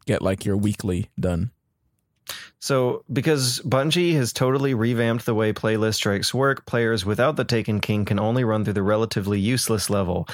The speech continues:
Speaker 2: twenty Vanguard Legacy playlists, a big departure from the last incarnation of the game, which offered different tiers of playlists that anyone could access.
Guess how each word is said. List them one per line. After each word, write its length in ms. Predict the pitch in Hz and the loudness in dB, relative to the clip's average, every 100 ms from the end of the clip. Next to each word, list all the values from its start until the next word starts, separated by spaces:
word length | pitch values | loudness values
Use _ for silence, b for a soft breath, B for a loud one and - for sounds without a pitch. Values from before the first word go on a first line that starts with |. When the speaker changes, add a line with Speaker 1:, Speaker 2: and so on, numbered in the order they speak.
| B B - | B B -4
Speaker 2:
twenty 260 | 120 117 | -2 0
Vanguard 460 | 107 107 104 104 101 | 0 0 0 0 2
Legacy 420 | 104 104 95 95 | 0 0 -2 -4
playlists, 720 | - 123 117 98 98 - - - | -2 0 2 2 0 -2 -6 -4
a 80 | 104 | -2
big 260 | 87 123 | 0 0
departure 520 | 110 98 117 107 - 98 | 0 0 0 0 -2 -2
from 180 | 110 | 0
the 80 | 101 | 0
last 300 | 98 101 - | 2 0 0
incarnation 640 | 107 98 - 98 98 95 104 | -2 -2 -2 0 0 -2 -4
of 120 | 90 | -4
the 60 | 95 | -2
game, 320 | 135 127 123 B B | 0 0 -2 B B
which 160 | - - | -4 -2
offered 320 | 117 120 120 | 0 0 -2
different 320 | 101 120 127 - | 0 -2 -2 -2
tiers 300 | 151 151 143 | 0 0 -2
of 120 | - | -2
playlists 560 | 120 110 101 101 - | 0 2 2 0 -2
that 160 | - 98 | -2 -2
anyone 380 | 131 143 107 98 | 0 0 2 0
could 220 | 95 92 | -2 0
access. 640 | 92 90 - 92 92 - | 0 0 -2 -2 -2 -4